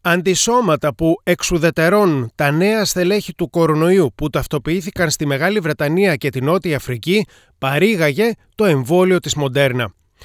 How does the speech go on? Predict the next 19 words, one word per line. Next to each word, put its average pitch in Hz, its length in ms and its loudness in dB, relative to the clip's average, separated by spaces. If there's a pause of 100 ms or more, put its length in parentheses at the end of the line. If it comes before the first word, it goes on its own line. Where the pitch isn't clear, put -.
(220)
Σύμφωνα - 360 2
με 247 100 2
την 220 180 2
ανακοίνωση 208 520 0
της 175 200 -4
εταιρείας, 165 580 0 (240)
θα 170 160 -4
δοκιμάσει 165 760 0
ένα 175 400 2
ενισχυτικό 160 760 0
του 220 140 0
εμβολίου 143 600 2
κατά 202 360 -2
της 180 280 -4
νότιο-αφρικανικής 160 1120 -2
παραλλαγής 127 600 -4 (240)
σε - 220 2
προκλινικές 175 760 0
δοκιμές 139 480 -2